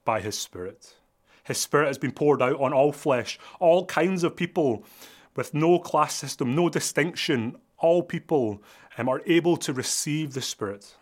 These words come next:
and the Spirit fills us, equips us, sends us out, moves through us, dwells in us. And as we trust in tr-, Christ,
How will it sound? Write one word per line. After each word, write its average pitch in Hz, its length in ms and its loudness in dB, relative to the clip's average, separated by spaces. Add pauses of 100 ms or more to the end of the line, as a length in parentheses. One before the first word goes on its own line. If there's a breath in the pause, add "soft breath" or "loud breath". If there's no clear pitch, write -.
and 117 280 -6
the 117 80 -8
Spirit - 380 -4
fills 120 360 -2
us, - 300 -12
equips - 380 -6
us, 113 140 -8
sends 131 320 -4
us 113 220 -2
out, 120 320 -4 (280 loud breath)
moves 160 360 4
through 160 220 2
us, 110 160 -2
dwells 143 540 0 (240)
in 120 140 -2
us. - 640 -10 (840 soft breath)
And 131 80 -2
as 127 160 0
we 135 80 -4
trust - 340 -2
in 135 120 -4
tr-, - 160 -8 (180)
Christ, - 500 -4